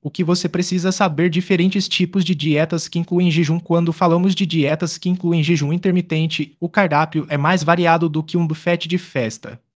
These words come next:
Aqui estão algumas opções que podem te deixar com água na boca ou não. Um.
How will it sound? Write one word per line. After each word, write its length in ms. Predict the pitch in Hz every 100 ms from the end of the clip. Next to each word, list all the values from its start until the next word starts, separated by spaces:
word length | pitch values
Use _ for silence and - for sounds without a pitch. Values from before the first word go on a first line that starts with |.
| _ -
Aqui 240 | 170 202
estão 260 | 220 - 185
algumas 340 | 165 156 175
opções 440 | 185 185 160 160 -
que 100 | 170
podem 380 | - 180 170 170
te 120 | 165
deixar 360 | 185 - 175
com 200 | 175 190
água 200 | 165 170
na 100 | 165
boca 420 | 147 160 180 202 -
ou 120 | 147
não. 340 | 139 143 113 110 -
Um. 200 | 127